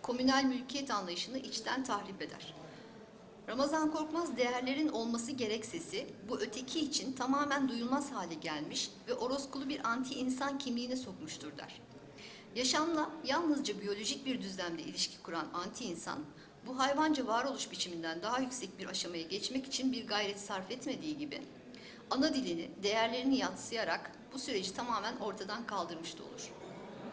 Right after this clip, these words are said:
Bir konuşmasında, "Milletin dili ölürse o milletin kendisinin de ortadan kalktığını düşünmemiz gerekir." diyen Aytmatov, şehirdeki evinde yalnızca Rusça konuşturmayı hayal eden ve ana dilini kaba, kaba,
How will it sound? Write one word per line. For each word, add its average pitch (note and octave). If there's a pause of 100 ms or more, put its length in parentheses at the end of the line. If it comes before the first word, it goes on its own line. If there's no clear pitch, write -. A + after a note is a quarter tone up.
(120)
Bir E4
konuşmasında, C4+ (840)
"Milletin C#4+
dili B3+
ölürse C4 (380)
o C#4+
milletin A#3
kendisinin B3+
de A3
ortadan G#3+
kalktığını A#3+
düşünmemiz B3+
gerekir." E3
diyen D#3
Aytmatov, E3+ (500)
şehirdeki C#4+
evinde B3
yalnızca C4
Rusça B3+
konuşturmayı E3+
hayal E3+
eden A3 (240)
ve G#3+
ana A3
dilini G3 (220)
kaba, G3+ (400)
kaba, G#3